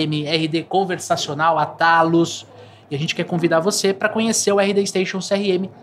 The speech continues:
a ferramenta de todos os supervendedores. Com o R D Station C R M você consegue fazer toda a gestão de pipeline.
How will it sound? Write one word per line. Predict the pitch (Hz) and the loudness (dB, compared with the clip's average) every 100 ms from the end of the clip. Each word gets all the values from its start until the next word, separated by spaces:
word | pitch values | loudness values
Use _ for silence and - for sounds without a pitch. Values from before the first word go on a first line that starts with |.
| - | -6
a | 160 | -4
ferramenta | 156 214 247 196 196 190 196 - | -2 0 0 2 0 0 -4 -4
de | 165 | -6
todos | 196 170 165 165 | -2 0 0 -2
os | 170 | -4
supervendedores. | - 160 165 170 185 143 117 - - | -2 0 2 4 4 2 0 -4 -4
Com | 214 269 | 0 0
o | 262 | 2
R | 233 233 | 2 2
D | 233 | 0
Station | 214 - 233 254 254 | 0 0 0 0 -4
C | 214 226 | -2 0
R | 208 | 2
M | 202 220 | 2 2
você | 208 202 | 0 0
consegue | 202 196 196 | 0 2 2
fazer | 196 196 | 4 2
toda | 196 262 294 | 2 2 4
a | |
gestão | 247 - - 277 349 | 4 2 4 2 2
de | 285 | 0
pipeline. | - 233 233 233 233 190 170 170 185 | 0 0 0 0 0 2 2 0 -4